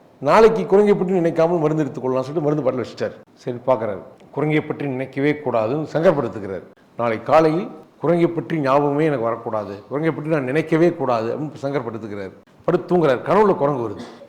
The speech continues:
"என்ன நினைக்க மாட்டேன்?" அப்படின்னு சொல்லி கன-, கனவுல வந்து குரங்கு வந்து கேட்குது. இவர் திக்குன்னு முழிக்கிறாரு. "ஓ, கனவா?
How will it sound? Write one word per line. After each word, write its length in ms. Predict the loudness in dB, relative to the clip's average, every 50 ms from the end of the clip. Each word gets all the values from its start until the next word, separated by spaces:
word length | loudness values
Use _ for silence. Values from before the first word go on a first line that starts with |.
| -8 _
"என்ன 280 | 0 2 4 4 4
நினைக்க 280 | 4 4 2 2 2 2
மாட்டேன்?" 340 | 0 -2 0 0 -2 -2 -2
அப்படின்னு 180 | -4 -8 -10
சொல்லி 200 | -8 -8 -8 -4 -2
கன-, 260 | 0 0 0 2 4
கனவுல 140 | 4 4 4
வந்து 180 | 2 0 0 0
குரங்கு 260 | 0 2 2 2 0
வந்து 200 | -2 -2 -2 -4
கேட்குது. 240 | -4 -4 -8 -12 -16 -20 _ _ _
இவர் 140 | -4 -4 -4
திக்குன்னு 400 | -4 -6 -8 -8 -6 -4 -2 0 0
முழிக்கிறாரு. 380 | 0 0 0 0 -2 -2 -4 -10 -14 -20 -20 -20 _ -2
"ஓ, 160 | -2 -2 -2 -2
கனவா? 580 | -6 -4 0 2 2 4 4 2 2 2 0